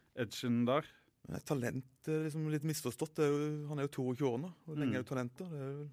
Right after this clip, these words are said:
Speaker 2: sytten, atten, må vel stoppe med å være talent lenger. Kan ikke være evig ung talent. <laughs>
Speaker 1: Men hva er det som er forskjellen på Øst- og Vest-Agder? Her er det jo i Vest-Agder, eh, ja, til enhver tid kanskje tjue spillere som spiller på, på toppnivå, enten i, i Norge eller i utlandet, og så er det i Aust-Agder er det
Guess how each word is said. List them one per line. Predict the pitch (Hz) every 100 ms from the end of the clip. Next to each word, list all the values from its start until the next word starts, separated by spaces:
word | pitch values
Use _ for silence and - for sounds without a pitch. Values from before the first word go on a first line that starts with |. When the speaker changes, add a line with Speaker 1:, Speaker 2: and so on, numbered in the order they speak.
| -
Speaker 2:
sytten, | - 151 147 143
atten, | 131 151
må | 147
vel | 135
stoppe | 139 147 -
med | 123
å | 127
være | 123
talent | 131 117
lenger. | 135 151 165
Kan | 151
ikke | 139 147
være | 147 147
evig | - 117 117
ung | 123
talent. | 135 127 175 - -
<laughs> | 151 _ _ -
Speaker 1:
Men | 143
hva | 170 165
er |
det | 156 151
som | 170
er | 151 147 143
forskjellen | 139 160 - 131 131 135
på | 143 135 135 120 123
Øst- | 120 -
og | 131
Vest-Agder? | 120 113 120 131
Her | 131
er | 123 110
det | 120
jo | 127 123 - - _
i | 147
Vest-Agder, | 135 123 127 117 127 127 127
eh, | 123 123 123 123
ja, | 127 117 -
til | 135
enhver | 123 117 120
tid | 120 123 123 120
kanskje | 139 117 - 127 127
tjue | 139 117 113
spillere | - 107 107
som | 113
spiller | 120 123 110
på, | - 120 113 - - - -
på | 123
toppnivå, | 135 123 117 117 113
enten | 104 117
i, | 113 110 104 117
i |
Norge | 123 113 98
eller | 110 117
i | 104
utlandet, | - 98 110 120
og |
så | - 117
er |
det | 104 107 107 107
i | 113
Aust-Agder | 101 - 104 107 101
er |
det | 98 104 101